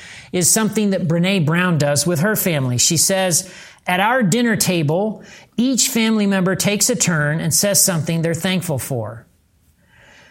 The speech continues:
She reports two things. One, when they first started doing this as a family, she thought that her kids were basically gonna turn on her and say, "Mom, you're just doing another social experiment on us."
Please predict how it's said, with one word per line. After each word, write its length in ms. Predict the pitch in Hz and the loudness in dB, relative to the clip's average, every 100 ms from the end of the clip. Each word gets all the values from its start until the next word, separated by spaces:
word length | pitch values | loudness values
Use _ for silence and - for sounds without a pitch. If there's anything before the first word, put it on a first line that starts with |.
| - _ | -20 _
She 240 | - - | -2 0
reports 560 | 220 220 214 214 202 - | 0 0 -2 -2 0 0
two 260 | - 254 | 0 0
things. 480 | 254 233 196 143 123 | 0 0 0 0 0
One, 760 | 135 233 247 180 185 208 - - - - - - - _ | 0 0 2 2 0 -2 -6 -18 -20 -20 -20 -20 -20 _
when 180 | 190 196 | 0 0
they 120 | 202 | 0
first 320 | - 277 262 | 0 0 0
started 360 | - 233 208 185 | 0 0 0 2
doing 260 | 214 208 | 2 2
this 180 | 202 - | 2 2
as 140 | 185 | 2
a 60 | 160 | 0
family, 840 | - 220 214 180 147 143 165 - - - _ _ _ _ _ _ _ - | -2 -2 0 0 0 -2 -4 -10 -20 -20 _ _ _ _ _ _ _ -2
she 280 | - 208 | 0 2
thought 420 | 185 - 226 226 185 | 0 0 0 0 -2
that 120 | 185 | 0
her 100 | 180 | -2
kids 440 | - 226 220 160 | -2 -2 0 0
were 120 | 170 | 0
basically 580 | 160 185 208 - 180 180 | 0 2 2 0 0 -2
gonna 220 | 165 165 | 0 0
turn 300 | 156 - 220 | -2 0 0
on 200 | 208 175 | 0 0
her 140 | 151 165 | 0 0
and 120 | 151 | 0
say, 340 | - 170 156 | 0 0 -2
"Mom, 440 | 151 214 302 311 285 | -2 0 0 0 0
you're 160 | 311 | 0
just 260 | 269 330 - | 0 0 0
doing 260 | 339 311 285 | 0 0 0
another 360 | 262 285 285 | 0 0 2
social 500 | 254 - 294 - 262 | 2 2 2 0 0
experiment 580 | 247 - 285 285 262 226 | 0 0 0 0 0 0
on 180 | 208 190 | 0 0
us." 420 | 156 117 - - | 0 0 -2 -4